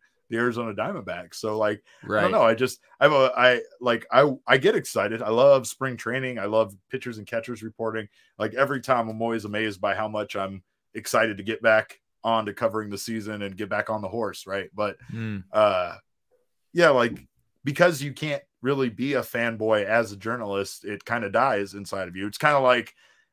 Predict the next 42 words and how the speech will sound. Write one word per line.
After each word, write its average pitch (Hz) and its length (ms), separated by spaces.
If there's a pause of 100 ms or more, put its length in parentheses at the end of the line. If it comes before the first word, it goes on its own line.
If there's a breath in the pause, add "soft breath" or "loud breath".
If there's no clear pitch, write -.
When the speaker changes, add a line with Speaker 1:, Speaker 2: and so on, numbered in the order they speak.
(160)
Speaker 1:
weird 143 340
how 113 460 (260)
not, 127 300 (460)
not 131 240
cheering 120 540
in 110 200
the 101 120
press 165 260
box - 540
at 98 100
baseball 120 380
games 98 420 (200)
has 117 280
made 120 280
me 117 100
be 110 180
able 117 180
to 101 60
watch 113 280
other 110 260
sporting 113 360
events 95 340
and 107 120
act 107 380 (280)
like 113 160
a 113 40
normal 110 340
human 101 320
being 98 420 (300)
and 107 160
not 107 260
scream 113 520
and 98 120
cheer 107 520 (220)
and 104 200
throw 131 200
things 87 420
like 98 160
I 104 40
used 170 280
to - 60
do, 78 160